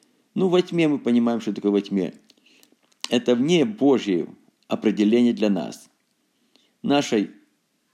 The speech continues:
ветхой природе, греховной природе, да, в наших желаниях плотских, временных, земных,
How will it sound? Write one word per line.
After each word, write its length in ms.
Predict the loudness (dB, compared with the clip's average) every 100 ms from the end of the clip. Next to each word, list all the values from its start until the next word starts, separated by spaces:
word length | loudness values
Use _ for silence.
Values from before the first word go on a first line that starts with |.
| -14
ветхой 440 | 0 0 0 -2 -2
природе, 580 | 0 0 2 0 0 -2
греховной 580 | -6 -2 0 2 -2
природе, 500 | -2 -2 0 0 0
да, 340 | -2 -2 -4 -14 _ _ -4
в 80 |
наших 360 | 0 0 0 -4
желаниях 720 | -2 0 2 0 -2 -4 -4
плотских, 540 | -2 -2 -2 0 0 -4 -20 -8
временных, 580 | 0 2 2 0 -2 -2
земных, 500 | -2 -2 0 -2